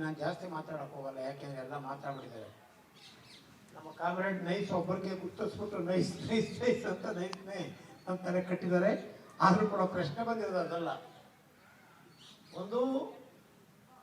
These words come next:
ನಾವು ಇಲ್ಲಿ ಮುಖ್ಯವಾಗಿ ತಗೋಬೇಕಾಗಿರೋ ತೀರ್ಮಾನ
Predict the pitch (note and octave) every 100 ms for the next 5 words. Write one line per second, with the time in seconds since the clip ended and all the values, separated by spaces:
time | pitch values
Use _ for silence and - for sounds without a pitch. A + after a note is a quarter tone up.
0 | - F#3+ A3 A3+ A3 G#3+ G#3+ G#3 A3+ A#3
1 | A#3 G#3+ G#3 G#3+ G#3 G#3 G3+ G3+ - F#3
2 | - F#3 F#3+ F#3